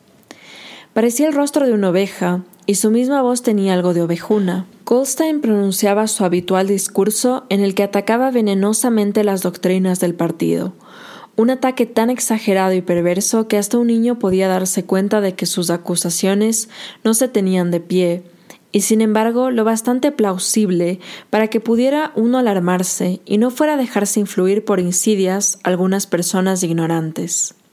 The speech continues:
Insultaba al Gran Hermano, acusaba al partido de ejercer una dictadura y pedía que se firmara inmediatamente la paz con Eurasia.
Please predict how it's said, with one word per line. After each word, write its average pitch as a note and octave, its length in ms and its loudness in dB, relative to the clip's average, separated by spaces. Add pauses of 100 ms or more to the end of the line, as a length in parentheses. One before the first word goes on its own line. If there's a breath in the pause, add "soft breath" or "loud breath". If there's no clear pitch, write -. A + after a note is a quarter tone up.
(1300 loud breath)
Insultaba B3 540 2
al D4+ 100 0
Gran A3 200 2
Hermano, F#3 580 0 (140)
acusaba A3 480 0
al C#4 120 0
partido A3+ 400 2
de A3 80 0
ejercer G3 440 0
una F#3+ 180 2
dictadura F3+ 720 0 (540 loud breath)
y A3+ 100 2
pedía A#3+ 480 2
que D4+ 80 -2
se A#3+ 160 0
firmara G3+ 400 2
inmediatamente G#3 840 2
la F#3 160 0
paz F3+ 240 0
con F#3 160 0
Eurasia. E3+ 640 -2